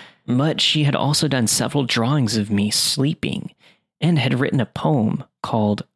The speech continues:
Ode to Me, whose contents I don't know and don't really want to know. Apparently, the friendly roommate gave them an ultimatum of, "You have two hours to get the fuck out of this house and never contact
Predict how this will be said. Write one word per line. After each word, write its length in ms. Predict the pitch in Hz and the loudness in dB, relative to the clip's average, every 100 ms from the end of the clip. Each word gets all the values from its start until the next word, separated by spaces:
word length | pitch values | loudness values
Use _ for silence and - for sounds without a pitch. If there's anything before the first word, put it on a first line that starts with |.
| _ _ | _ _
Ode 480 | 143 123 107 - - _ - | 0 2 2 -2 -8 _ -8
to 120 | - | 0
Me, 580 | 110 113 120 - - - _ _ _ _ _ _ _ _ _ | 2 2 0 -2 -8 -16 _ _ _ _ _ _ _ _ _
whose 180 | - 104 | -2 -2
contents 760 | - 127 120 - 107 - - - - - - - | 0 0 0 0 -4 -4 -6 -8 -12 -18 -20 -6
I 80 | 120 | -2
don't 280 | 131 143 127 | 0 2 2
know 360 | 127 104 107 | 2 2 2
and 280 | 104 101 110 | 2 0 -2
don't 320 | 107 107 - | -2 -2 -2
really 400 | 117 113 131 127 | -2 0 2 2
want 300 | 123 123 104 - | 2 0 -2 -4
to 80 | |
know. 360 | 98 - - - _ _ _ | -4 -4 -8 -16 _ _ _
Apparently, 420 | 117 - 104 110 104 | -4 0 0 2 2
the 80 | |
friendly 380 | 104 131 131 127 | 0 0 2 2
roommate 460 | 110 107 101 101 - | 4 4 4 2 0
gave 240 | 104 104 | -2 0
them 160 | 110 101 | 0 2
an 100 | 104 | 2
ultimatum 720 | 135 - 117 110 107 98 107 | 0 0 0 2 2 2 2
of, 280 | 110 - - - - - - | 0 -2 -6 -16 -18 -10 0
"You 140 | 160 | 2
have 220 | 151 - | 2 -2
two 260 | - 170 127 | -2 0 0
hours 420 | 117 98 110 - | 0 -2 -2 -2
to 80 | 117 | -2
get 120 | 117 | -4
the 80 | - | -8
fuck 240 | - 120 | -6 -2
out 140 | 135 120 | -2 0
of 80 | 110 | 0
this 160 | 107 | -2
house 580 | - 147 131 - - - - - | -2 -2 -2 -2 -4 -4 -8 -8
and 160 | - 117 | 0 2
never 240 | 123 151 | 2 2
contact 800 | - 139 143 143 - 117 - - | 0 0 0 0 -2 -4 -6 -12